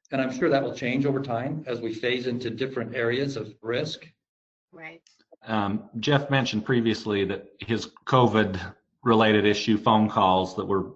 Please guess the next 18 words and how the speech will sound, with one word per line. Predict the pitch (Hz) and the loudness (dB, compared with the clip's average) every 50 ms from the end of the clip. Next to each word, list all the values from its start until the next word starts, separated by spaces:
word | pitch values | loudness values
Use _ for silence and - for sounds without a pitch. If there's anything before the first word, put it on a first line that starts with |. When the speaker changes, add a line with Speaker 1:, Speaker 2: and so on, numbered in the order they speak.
| - | -4
Speaker 3:
daily | 101 104 98 98 101 98 | 0 2 2 4 4 2
at | 95 - | 0 0
the | 92 | -2
beginning | 87 85 95 98 95 92 92 | -4 -4 -2 -2 0 0 0
and | 90 85 | 0 0
now | 90 90 90 85 | 0 0 0 0
become, | 87 90 87 - 104 92 87 85 85 - - _ _ _ _ | 0 -6 -6 -4 -4 -2 -2 -2 -4 -6 -8 _ _ _ _
you | 98 98 87 87 | -12 -10 -8 -6
know, | 82 | -6
less | 78 87 98 95 95 - | -2 0 0 0 0 0
frequent, | - - 98 90 87 - 95 85 80 | -2 -2 -2 -2 0 -2 -4 -6 -4
but | 71 87 76 | -6 -6 -6
they're | 78 85 85 | -6 -6 -6
still | - - 98 92 87 | -2 0 0 2 2
on | 80 85 80 | 2 0 0
a | 78 | 0
regular | 85 92 82 87 85 85 | 0 0 -2 -2 -4 -4
basis. | 76 78 90 87 90 87 - - 85 80 - - - | -4 -2 0 0 0 -2 -4 -6 -8 -8 -8 -10 -14